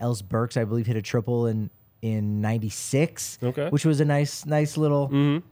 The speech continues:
Speaker 1: uh, nice
Speaker 2: Little
Speaker 1: little
Speaker 2: feather in the
Speaker 1: moment.
Speaker 2: cap.
Speaker 1: I think so. And then, and then in general, hosting the All-Star Game in ninety-eight and twenty twenty-one at Coors Field are those big moments. But on the player side, maybe it's just one A, one B. Where do you stand?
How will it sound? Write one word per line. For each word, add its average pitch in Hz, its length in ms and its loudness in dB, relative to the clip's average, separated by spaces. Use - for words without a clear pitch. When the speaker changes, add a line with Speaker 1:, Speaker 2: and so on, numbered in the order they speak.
Speaker 1:
uh, 131 140 0
nice 147 340 2
Speaker 2:
Little 151 160 6
Speaker 1:
little 151 140 4
Speaker 2:
feather 151 60 2
in 156 60 2
the - 60 2
Speaker 1:
moment. 120 120 2
Speaker 2:
cap. 135 320 -6
Speaker 1:
I 190 80 0
think 247 220 0
so. 139 400 2
And 220 140 4
then, 208 320 0
and 170 120 2
then 180 100 4
in 175 180 4
general, 139 540 2
hosting 160 500 2
the 127 120 2
All-Star 113 380 0
Game 113 240 0
in 120 140 0
ninety-eight 113 640 2
and 107 120 -4
twenty 117 300 0
twenty-one 113 500 0
at 120 240 -4
Coors 117 340 -2
Field 110 360 -2
are 120 120 2
those 117 240 2
big 110 220 0
moments. 113 400 0
But 113 120 -2
on 110 100 2
the 107 80 -2
player 131 420 0
side, 113 640 0
maybe 123 200 4
it's 120 120 -2
just 120 220 -4
one 117 200 2
A, 123 120 2
one 117 320 0
B. 147 360 2
Where 175 140 -2
do 160 60 0
you 156 60 0
stand? 95 280 -2